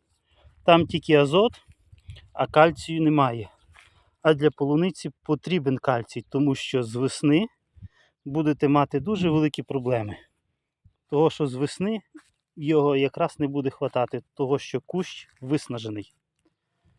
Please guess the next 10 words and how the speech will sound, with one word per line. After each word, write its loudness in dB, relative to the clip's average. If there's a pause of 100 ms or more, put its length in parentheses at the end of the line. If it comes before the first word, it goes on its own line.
(160)
Так 4
що -12
рекомендую -2
вам. -2 (720)
Дозировка 2
на 2
даний 4
варіант 0 (280)
іде 0 (500)
грам. 4